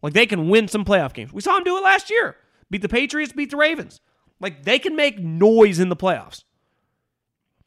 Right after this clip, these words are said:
This is a big game. I mean, they, if they beat the Packers, you just, I think the Chiefs just are keeping an eye on them. Like, they're, they got a big-time coach in Vrabel. They got a big-time identity. You know, we'll see with the Packers. The one thing that's interesting with them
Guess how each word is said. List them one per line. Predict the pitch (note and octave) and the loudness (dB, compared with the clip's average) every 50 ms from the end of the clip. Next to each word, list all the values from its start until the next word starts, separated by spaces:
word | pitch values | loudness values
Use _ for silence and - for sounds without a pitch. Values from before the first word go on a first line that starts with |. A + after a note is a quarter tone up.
| _ _ _ _ _ _ _ _ _ _ - | _ _ _ _ _ _ _ _ _ _ -12
This | E3+ G3 | -10 -10
is | |
a | A#3+ | -8
big | A#3 C#4+ B3 G#3+ | -8 -6 -2 0
game. | B3+ C4 A3+ D3+ A#2 | 0 0 0 0 -4
I | C#3 | -4
mean, | D3+ E3+ E3+ | -4 -2 -2
they, | E3 F#3 F3 | -2 -2 -4
if | C3 D#3+ D#3 - | -6 -8 -6 -4
they | A3+ D4 | -4 -2
beat | E4+ G#4 G#4+ G#4 | -2 -2 -4 -4
the | - A#3+ | -6 -8
Packers, | C#4+ D4+ D#4 D#4 D4+ D4+ A#3+ F3+ D#3+ D3+ D3 | -4 -2 -2 -2 -2 -2 -6 -10 -10 -10 -10
you | E3 F#3 | -10 -6
just, | F3+ G3 G#3 - - _ _ _ _ _ _ - | -4 -4 -4 -6 -8 _ _ _ _ _ _ -2
I | - - | -2 -2
think | C4+ A3+ | -2 -2
the | G#3 G3 | -6 -6
Chiefs | - - - C4 C4 A3 - | -6 -2 0 0 2 0 -2
just | - - G#3 - | -4 -10 -12 -10
are | F#3 E3 C#3 | -12 -10 -6
keeping | E3+ G#3+ F#3 G3 F#3 | -6 -6 -4 -4 -2
an | G3 | 0
eye | G#3 G#3+ G#3 F#3 | 0 2 0 0
on | D3 B2 A2+ | -2 -6 -12
them. | G#2+ - - _ _ _ _ _ _ _ _ _ - | -16 -18 -20 _ _ _ _ _ _ _ _ _ -14
Like, | D3 D3 | -10 -6
they're, | C#3+ G3+ G#3 G3+ F#3+ - F3 | -2 -2 -2 -2 -2 -6 -8
they | D#3 D3+ | -6 -2
got | D3 E3 D#3+ | 0 0 0
a | D#3 | 0
big-time | C#3+ G3+ G3+ - C4 C4+ B3+ | 0 -2 -2 0 0 -2 0
coach | - A#3+ B3 B3+ B3+ - | 0 0 0 0 0 -2
in | B3 A#3+ | -4 -6
Vrabel. | G#3 A3 G#3+ G#3+ G#3 G3 G#3 G#3+ G#3 G#3 _ _ _ _ _ _ | -4 -2 0 0 0 0 -2 -4 -4 -6 _ _ _ _ _ _
They | D3 D3 | -8 -4
got | D#3 D3+ | -4 -4
a | C#3 | -4
big-time | C3 B2 F#3+ G3+ F#3+ - A3+ A#3 A3+ A3 | -2 2 2 2 2 2 0 0 2 2
identity. | A3 G3+ D3+ D3+ G3 G3+ G3 F#3 E3+ F3 F#3 G3 F#3 _ _ _ _ _ _ _ _ _ _ | 2 0 2 2 2 2 2 0 -2 -4 -6 -8 -12 _ _ _ _ _ _ _ _ _ _
You | - F#3+ | -6 -4
know, | G#3+ | -4
we'll | A3+ A#3+ | -4 -4
see | A#3 - D#4 D#4+ | -4 -2 -2 -2
with | D#4 C#4+ | -2 -2
the | A#3+ | -4
Packers. | - G#3+ B3 B3 B3 A#3+ - G#3+ F#3+ F3+ D#3 - - _ _ _ _ _ _ _ | -2 0 2 2 2 0 -2 -4 -6 -6 -6 -10 -18 _ _ _ _ _ _ _
The | - G3 | -4 -2
one | B3 D4+ - | -2 -2 -2
thing | - F#4+ E4+ | -2 -2 -2
that's | D#4+ D#4+ A3 - | -2 -4 -4 -4
interesting | C4 C#4+ C#4+ - D4 A3 - G3 F3 E3 | -4 -4 -2 -2 -2 -2 0 0 0 0
with | D#3+ - | -2 -4
them | - D3 C#3 C3 B2+ C#3 | -4 -4 -6 -6 -6 -10